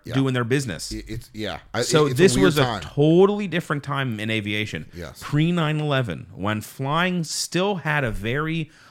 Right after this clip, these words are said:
Speaker 2: loosey-goosey kind of, remember back in the day where you could just, my, my parents, because Pittsburgh Airport has an air mall.
Speaker 1: Yeah, you could go shopping.
Speaker 2: My, and remember, I lived an hour and a half away in Un-, in Uniontown.
Speaker 1: Yeah.
Speaker 2: In the summers, my mom and dad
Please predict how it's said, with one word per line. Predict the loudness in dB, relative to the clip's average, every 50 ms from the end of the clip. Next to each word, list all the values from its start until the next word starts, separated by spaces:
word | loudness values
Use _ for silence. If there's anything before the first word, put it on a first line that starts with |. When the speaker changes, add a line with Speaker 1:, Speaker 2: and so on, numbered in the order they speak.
| _ -6
Speaker 2:
loosey-goosey | -2 2 2 2 2 0 -2 -4 -2 -2 -2 -2 -2 -2 -4 -4 -4 -4
kind | -6 -6 -6 -4 -4 -2 -2
of, | -2 -2
remember | -2 -2 0 0 0 0 0 0 0 0 -2 -4 -10 -18 _ 0
back | 2 2 2 2 2
in | 0 0
the | 0
day | 0 0 0 0 0
where | 0 -2 -2
you | -2 -2
could | -2 0 0
just, | 0 -2 -2 -4
my, | -4 -2 -2 0 -2 -2
my | -2 -2 -2 -2
parents, | -4 -4 -4 -2 -2 -2 -2 -4 -6 -10 -12 -12 _ _ _ _ _ _
because | 0 0 2 2 2 2 2 0
Pittsburgh | 0 -2 -2 0 -2 -6 -2
Airport | -2 -4 -2 0 -2 -2 -2 -2 _ -10 -6
has | -4 -4 -4
an | -4
air | -4 -2 -2 -2
mall. | 0 0 0 0 0 0 0 -2 -6 _ _ _ _ _ _ _ _ _
Speaker 1:
Yeah, | -2 0 2 2 0 -2 -4
you | -6
could | -8 -8 -2 4
go | 4 6
shopping. | 6 4 -2 -2 -2 -4 -6 -8 -10 -12 _ _
Speaker 2:
My, | 2 4 6 6 6 6
and | 4 4 4
remember, | 4 6 6 6 6 4
I | 4 4
lived | 4 4 2 2 2
an | 2 4
hour | 4 4 4 4 4
and | 4 4
a | 4
half | 4 4 2 2 0
away | -2 0 0 0 0
in | 0 0
Un-, | 0 0 -2 -2
in | -2 -2
Uniontown. | 0 0 0 0 -2 -2 -2 -2 -2 -2
Speaker 1:
Yeah. | -2 -2 -2 -4 -6 _ _
Speaker 2:
In | -2 0 0
the | 2
summers, | 2 2 0 0 0 0 -2 -4 -4 -6 -12 -14 -6
my | -2 0 0 2 2
mom | 2 2 0 0 0 -2 -4 -6 -8 -6
and | -4 -2 -2
dad | 0 0 0 0 0 -2 -4 -6 -10